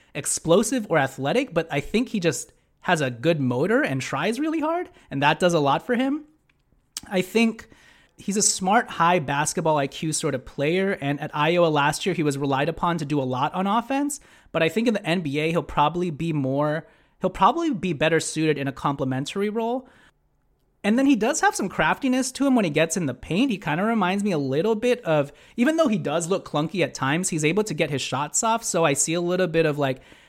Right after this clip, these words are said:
Anton Jameson-ish in him, some Trey Lyles, but with s-, better defense. Um,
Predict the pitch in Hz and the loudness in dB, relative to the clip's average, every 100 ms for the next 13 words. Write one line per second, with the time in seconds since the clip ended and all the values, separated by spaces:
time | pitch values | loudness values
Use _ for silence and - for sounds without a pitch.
0 | _ - 143 170 185 165 147 131 135 151 | _ -6 -2 -2 2 2 2 0 0 2
1 | 165 - 175 170 165 170 - 190 180 196 | 4 4 4 2 2 2 2 0 0 0
2 | 190 202 - - - - 165 151 135 - | 0 -4 -6 -20 -12 0 2 2 0 4
3 | 180 175 143 131 170 196 147 151 139 127 | 6 6 6 4 4 4 2 2 0 -2
4 | - - 131 143 139 127 139 - 196 220 | -4 -6 -2 0 0 0 -2 0 -2 0
5 | 214 - - - _ 156 151 135 131 117 | -4 -8 -12 -20 _ 0 2 2 -2 -6